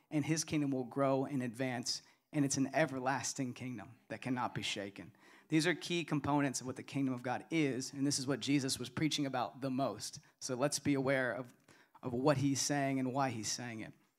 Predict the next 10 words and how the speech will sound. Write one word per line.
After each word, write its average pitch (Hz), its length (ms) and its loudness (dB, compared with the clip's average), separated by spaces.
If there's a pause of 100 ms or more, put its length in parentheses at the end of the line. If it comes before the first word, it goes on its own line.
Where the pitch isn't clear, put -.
(360)
The 151 80 2
kingdom 240 320 6
of 165 140 2
God 170 200 8
will 160 120 4
be 147 140 2
fully 214 480 0
established 123 720 -2 (100)
when 139 280 2
Jesus 143 680 0